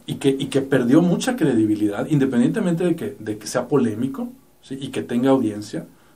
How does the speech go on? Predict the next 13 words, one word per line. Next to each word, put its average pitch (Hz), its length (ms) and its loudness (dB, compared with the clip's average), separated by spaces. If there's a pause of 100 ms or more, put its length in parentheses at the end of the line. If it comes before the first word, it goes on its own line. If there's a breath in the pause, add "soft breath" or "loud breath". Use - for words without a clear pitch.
¿no? 156 200 -8 (280 loud breath)
Y 160 80 2
los 147 200 4
cuestionamientos 160 680 4
que 190 140 0
se 202 120 4
han 190 120 4
hecho 165 260 2
sobre 139 260 2
el 120 80 2
financiamiento 131 840 0
de 110 80 0
su 165 340 0